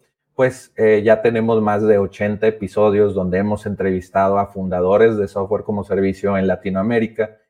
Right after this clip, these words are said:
y nos cuentan su historia de cómo empezaron, por qué crearon esa solución para el mercado latinoamericano o mexicano.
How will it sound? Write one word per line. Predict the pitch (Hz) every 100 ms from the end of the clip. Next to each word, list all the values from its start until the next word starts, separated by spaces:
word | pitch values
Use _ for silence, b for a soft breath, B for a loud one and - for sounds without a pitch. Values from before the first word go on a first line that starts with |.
| _ _
y | 110
nos | 101 98
cuentan | - 110 117 135 131
su | 107
historia | 98 - 110 113 113
de | 101 -
cómo | 104 117 120
empezaron, | 117 98 - 107 113 110 -
por | 95 -
qué | 107 110 113 117 _ _ _ _
crearon | 101 98 101 107 107 104
esa | 107 107
solución | 104 101 92 - 104 107 101
para | 98 98 92 90
el | 90
mercado | 92 87 101 104 101
latinoamericano | 98 95 90 92 90 - 95 101 98
o | 90
mexicano. | 87 90 98 - 120 120 -